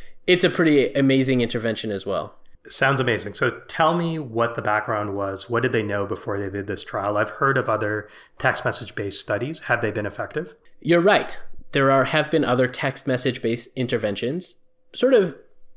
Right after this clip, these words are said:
Speaker 1: relatively recent studies about this. So there have been a number of randomized trials demonstrating that mobile phone text messaging can help people quit smoking.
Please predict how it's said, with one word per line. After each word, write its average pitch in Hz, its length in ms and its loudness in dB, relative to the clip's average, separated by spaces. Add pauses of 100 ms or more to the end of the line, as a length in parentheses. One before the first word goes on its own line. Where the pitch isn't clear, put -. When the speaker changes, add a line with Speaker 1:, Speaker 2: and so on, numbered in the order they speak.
(140)
Speaker 1:
relatively 139 960 4 (320)
recent 131 640 2 (180)
studies 127 480 2
about 95 300 0
this. 95 320 -4 (400)
So - 180 0
there 180 140 6
have 180 80 2
been 190 140 4
a 185 60 4
number 214 260 4
of 165 80 2
randomized 143 420 4
trials 127 380 4
demonstrating 131 720 2
that 113 320 0 (160)
mobile 135 400 4
phone 127 220 2
text 160 280 0
messaging 143 420 2
can 123 420 0 (420)
help 147 260 2
people 143 240 0
quit - 260 0
smoking. 147 680 2